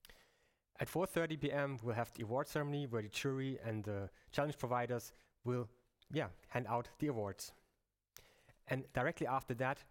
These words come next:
we'll run through all the winning pitch videos. So if you're curious, you feel free to stay and you're more than welcome.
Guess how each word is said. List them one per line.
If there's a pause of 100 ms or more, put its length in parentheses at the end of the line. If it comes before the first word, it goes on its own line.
(240)
we'll (260)
run
through
all
the
winning
pitch
videos. (120)
So
if
you're
curious, (160)
you
feel
free
to
stay (380)
and
you're
more
than
welcome.